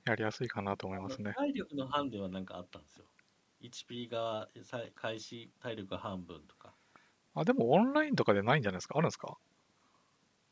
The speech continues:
Speaker 2: いや、もしかしたらオフラインだけかもわかんないです。
Speaker 1: 大体
Speaker 2: オフライン。
Speaker 1: オフラインだけなんじゃないですか？
Speaker 2: うん。はい、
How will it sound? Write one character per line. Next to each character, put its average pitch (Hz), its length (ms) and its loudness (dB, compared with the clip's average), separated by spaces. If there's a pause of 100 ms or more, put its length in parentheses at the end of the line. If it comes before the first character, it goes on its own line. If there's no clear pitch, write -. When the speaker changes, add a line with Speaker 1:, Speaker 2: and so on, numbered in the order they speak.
(400)
Speaker 2:
い 151 80 -2
や、 185 280 6
も 254 180 0
し - 80 -4
か - 60 -10
し - 40 -8
た 135 60 0
ら 117 60 0
オ 120 60 -2
フ 123 120 -2
ラ 254 120 4
イ 208 40 0
ン 143 60 0
だ 123 120 -4
け - 60 -16
か 131 120 -4
も 104 100 -6
わ 98 80 -8
か 82 60 -10
ん - 20 -14
な 80 80 -16
い - 20 -14
で - 60 -20
す。 - 300 -20 (220)
Speaker 1:
大 208 240 4
体 247 260 2
Speaker 2:
オ 240 80 4
フ 233 80 4
ラ 104 100 -2
イ 190 40 -6
ン。 - 60 -10 (240)
Speaker 1:
オ 175 140 6
フ 180 800 -4
ラ 190 160 4
イ 180 80 4
ン 110 200 -2
だ 104 120 6
け - 80 0
な 113 80 4
ん 98 40 2
じ 92 60 -2
ゃ - 20 -2
な 87 40 -4
い - 20 -4
で 87 40 -8
す - 40 -12
か？ - 100 -4
Speaker 2:
う - 40 -2
ん。 - 20 0
は 120 60 -4
い、 107 60 -10